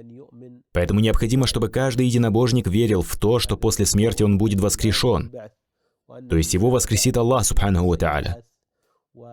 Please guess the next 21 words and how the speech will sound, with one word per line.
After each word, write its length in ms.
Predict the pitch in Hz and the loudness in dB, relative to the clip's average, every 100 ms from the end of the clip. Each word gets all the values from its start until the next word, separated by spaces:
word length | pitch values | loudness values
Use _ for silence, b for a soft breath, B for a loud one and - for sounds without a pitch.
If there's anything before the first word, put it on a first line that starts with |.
| 117 - 117 117 110 101 - 117 113 113 - 113 | -20 -20 -20 -20 -20 -20 -20 -20 -20 -20 -20 -6
Существует 560 | - 87 110 135 156 | -2 0 0 0 0
обобщенное 540 | 131 131 - 165 143 87 | 0 -2 0 2 2 0
понятие 420 | 95 104 95 92 | 0 0 0 0
веры 220 | 90 85 | 2 0
в 80 | 80 | 0
это. 340 | 76 - 82 110 - _ 110 120 | -2 -4 -8 -10 -20 _ -20 -12
А 140 | 113 87 | -8 -4
также 260 | 120 117 | -2 0
есть 240 | 127 - - | 0 0 0
множество 480 | 123 123 113 - 110 | 0 0 -2 -2 0
моментов, 580 | 113 143 120 76 - - - | 0 0 0 -4 -8 -12 -4
но 180 | 95 90 | -2 0
то, 100 | 110 | -2
что 160 | - | -2
обязательно 560 | 101 104 120 110 87 85 | -2 0 -2 -2 -2 0
для 160 | 87 95 | 0 0
нас, 340 | 113 127 - | 0 -2 -4
это 200 | 117 110 | -4 -2
вера 260 | 95 95 107 | 0 0 0
в 60 | 98 | -2
воскрешение. 800 | 107 - 113 - 135 87 62 | -2 -2 -2 0 0 0 -4